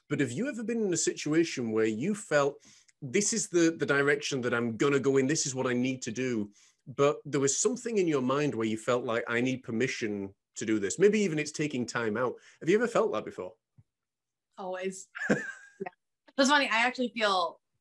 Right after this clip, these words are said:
Speaker 2: I actually do both. Sometimes I'm like, "Screw permission.
Speaker 1: <laughs>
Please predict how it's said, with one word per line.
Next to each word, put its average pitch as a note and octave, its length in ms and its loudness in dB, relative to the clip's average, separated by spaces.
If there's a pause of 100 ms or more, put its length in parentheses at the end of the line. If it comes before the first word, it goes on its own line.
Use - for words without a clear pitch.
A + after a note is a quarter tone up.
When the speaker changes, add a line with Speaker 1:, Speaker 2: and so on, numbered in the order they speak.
(100)
Speaker 2:
I G3 120 2
actually G#3 200 -4
do G3 140 0
both. F3 280 -2 (160)
Sometimes G3 440 0
I'm G3 80 -2
like, F3 180 -2
"Screw C#4+ 340 2
permission. C#4 720 2
Speaker 1:
<laughs> - 80 -10